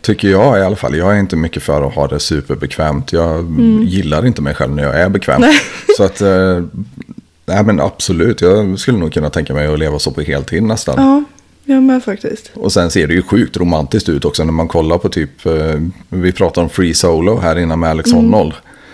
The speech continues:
Speaker 1: Alltså, vilket jävla psykfall till att börja med.
Speaker 2: <laughs> Ja.
Speaker 1: Alltså, som bara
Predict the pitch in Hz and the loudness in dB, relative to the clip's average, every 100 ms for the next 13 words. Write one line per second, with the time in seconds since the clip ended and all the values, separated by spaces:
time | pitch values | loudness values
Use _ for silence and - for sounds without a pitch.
0 | - - 85 98 95 92 110 101 78 - | -12 -8 -2 0 0 0 2 2 0 -4
1 | - 95 - 117 107 101 92 101 92 101 | -2 -2 -2 0 0 0 2 4 2 2
2 | 107 - 294 - 104 98 - 104 - - | 2 4 2 2 2 4 4 4 0 -4
3 | - 95 113 98 101 87 82 87 87 | -10 0 2 2 0 -2 -2 -2 -2